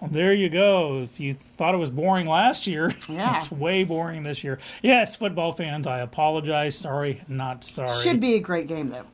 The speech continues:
Speaker 1: The Sterling Ridge Village Association is hosting an artisans and farmers market on
Speaker 2: Ooh.
Speaker 1: Sunday. That's so cool. I mean,
Speaker 2: Mm-hmm.
Speaker 1: your farmers markets are great.
Speaker 2: Yeah.
Speaker 1: I get some great food and, and stuff like that, but I love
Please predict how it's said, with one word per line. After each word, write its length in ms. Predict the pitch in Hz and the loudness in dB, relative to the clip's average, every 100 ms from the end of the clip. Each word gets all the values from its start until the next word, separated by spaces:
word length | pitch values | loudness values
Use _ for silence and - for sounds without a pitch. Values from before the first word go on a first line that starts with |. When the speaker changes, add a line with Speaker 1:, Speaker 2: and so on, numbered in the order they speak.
| - - | -18 -2
Speaker 1:
The 100 | 202 | 0
Sterling 420 | - 262 330 302 | 0 0 2 4
Ridge 200 | 240 170 | 2 2
Village 340 | 156 302 359 | 2 2 2
Association 760 | 247 - 175 - 156 156 156 208 | 0 0 0 0 0 0 0 -2
is 140 | 202 | -2
hosting 380 | 240 247 247 220 | 0 0 2 0
an 120 | 185 | 0
artisans 720 | 147 180 214 277 185 214 220 226 | 0 2 2 2 -2 0 0 0
and 180 | 202 | -2
farmers 500 | - 151 170 180 180 139 | 0 0 0 0 0 0
market 440 | 156 247 - 196 | -2 -4 -2 -2
on 160 | 139 139 | -2 -4
Speaker 2:
Ooh. 20 | |
Speaker 1:
Sunday. 440 | - 151 151 127 135 - - | -4 -4 -4 -6 -8 -12 -2
That's 240 | 262 330 | 0 0
so 380 | - - 208 202 | -2 2 2 2
cool. 360 | 202 190 185 147 | 2 2 4 2
I 100 | 156 | 0
mean, 140 | 160 160 | -2 -2
Speaker 2:
Mm-hmm. 60 | |
Speaker 1:
your 100 | 147 | 0
farmers 320 | 156 214 233 | 4 4 4
markets 320 | 185 202 196 165 | 2 0 -2 -6
are 80 | |
great. 400 | 135 175 175 151 - | -2 0 0 -2 -6
Speaker 2:
Yeah. 160 | 190 370 | -8 0
Speaker 1:
I 100 | 180 | 2
get 140 | 190 233 | 2 2
some 160 | 175 | 0
great 260 | 139 160 185 | 0 0 -2
food 560 | - 175 180 180 185 160 | -2 2 4 4 2 0
and, 160 | 139 | -6
and 180 | 151 147 | -8 -8
stuff 240 | - 180 | -4 -4
like 180 | 175 156 | -4 -6
that, 240 | 180 170 175 | -4 -4 -4
but 100 | 135 | -2
I 60 | |
love 380 | 135 175 180 180 | 2 4 4 0